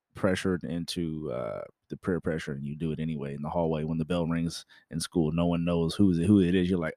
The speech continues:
"Oh, man." You know what I'm saying? <laughs> You've been holding it in all class. You know what I'm saying? You can't make it to the bathroom. So, yeah, have to let one go out of the stinky hole. Um, and so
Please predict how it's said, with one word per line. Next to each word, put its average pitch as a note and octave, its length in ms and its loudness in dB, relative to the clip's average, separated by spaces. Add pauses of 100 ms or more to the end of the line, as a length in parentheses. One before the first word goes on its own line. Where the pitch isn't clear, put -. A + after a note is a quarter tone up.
"Oh, F#2+ 440 8
man." G2 360 2 (460)
You - 80 -6
know F#2 60 2
what F2 140 -2
I'm G2+ 140 4
saying? - 60 0
<laughs> - 60 -2
You've C3 160 8
been G2+ 100 6
holding G#2+ 360 8
it G#2 40 4
in F#2+ 100 4
all G#2 320 6
class. G2 520 2
You G#2 60 -2
know F#2+ 60 2
what F#2 80 0
I'm - 40 -6
saying? G2+ 120 2
You G2 60 -2
can't C3 200 6
make C#3+ 140 10
it B2+ 80 2
to C#3 80 8
the A#2+ 80 8
bathroom. C3+ 540 8 (840)
So, - 360 -2
yeah, D#3 280 -12 (400)
have F2+ 180 -8
to D#2 100 -6
let D#2 260 -2
one D2+ 240 -8
go - 380 -14 (1900)
out D2 140 -14
of C#2+ 80 -16
the D#2 100 -16
stinky - 440 -8
hole. D2 440 -6 (540)
Um, A2 680 10 (1200)
and A2+ 120 2
so A2+ 460 8